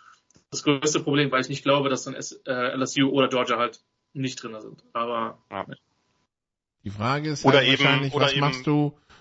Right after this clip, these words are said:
Speaker 3: was machst du im Vergleich eines One-Loss Ohio State oder Michigan mit Tennessee, wenn sie beide nicht, ne? Aber ja.
Speaker 2: Aber
Speaker 1: Und ich
Speaker 2: genau
Speaker 1: möcht-,
Speaker 2: das ist das Ding.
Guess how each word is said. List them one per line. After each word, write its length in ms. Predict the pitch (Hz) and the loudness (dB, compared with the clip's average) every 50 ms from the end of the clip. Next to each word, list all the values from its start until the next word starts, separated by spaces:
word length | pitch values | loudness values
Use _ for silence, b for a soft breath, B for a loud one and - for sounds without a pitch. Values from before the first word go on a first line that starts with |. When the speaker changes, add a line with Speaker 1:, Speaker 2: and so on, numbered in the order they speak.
| b b _ | b b _
Speaker 3:
was 180 | 120 120 127 | -4 -2 -2
machst 280 | 131 135 147 143 - - | 0 -2 -2 -2 -2 -2
du 60 | 147 | 0
im 120 | 131 127 123 | 0 0 0
Vergleich 720 | - 147 131 123 123 127 127 131 139 139 - - - - | -2 -2 -2 0 0 0 2 0 0 -2 -6 -12 -6 -4
eines 380 | 131 120 123 123 120 - - - | -2 -2 0 -2 -2 -4 -4 -2
One-Loss 640 | 123 127 143 151 143 135 131 131 139 139 135 - | 0 0 0 0 0 0 0 0 0 0 -2 -2
Ohio 360 | 147 127 117 123 127 139 135 127 | -4 -2 0 0 0 0 0 -2
State 440 | - - - 127 123 127 123 - | -4 -4 -4 -2 -2 -2 -2 -4
oder 180 | 120 123 123 117 | -2 -2 0 0
Michigan 880 | 120 127 139 - - 151 131 127 131 135 135 135 135 135 135 135 127 123 | 0 0 -2 -2 -4 -6 -6 -4 -2 -2 0 0 -2 -2 -2 -2 -2 -4
mit 200 | 127 123 - - | -4 -6 -6 -2
Tennessee, 640 | - 127 123 127 127 120 - - - 131 131 123 | -2 0 0 0 -2 -2 -4 -4 -6 -4 -4 -2
wenn 180 | 123 123 123 120 | -2 -2 -2 -2
sie 120 | 117 117 | -4 -4
beide 380 | 117 113 104 110 113 113 120 117 | -4 -2 -2 -2 0 0 0 -2
nicht, 340 | 113 113 113 113 - - - | -2 -2 -4 -6 -8 -8 -4
ne? 200 | 117 131 156 175 | -4 -2 -2 -4
Aber 360 | - 101 104 107 110 107 104 | -6 -6 -6 -4 -4 -2 -2
ja. 240 | 101 98 92 90 95 - _ _ _ _ _ _ _ _ _ _ _ _ | -2 -4 -4 -6 -8 -12 _ _ _ _ _ _ _ _ _ _ _ _
Speaker 2:
Aber 140 | _ - 135 | _ -6 -4
Speaker 1:
Und 40 | 135 | -4
ich 60 | 127 | -2
Speaker 2:
genau 120 | 123 135 165 | 0 0 0
Speaker 1:
möcht-, 100 | 170 123 | 0 0
Speaker 2:
das 120 | 117 - | -4 -10
ist 120 | - - | -18 -20
das 140 | 135 113 - | -20 -20 -12
Ding. 220 | - 147 127 107 | -10 -10 -10 -10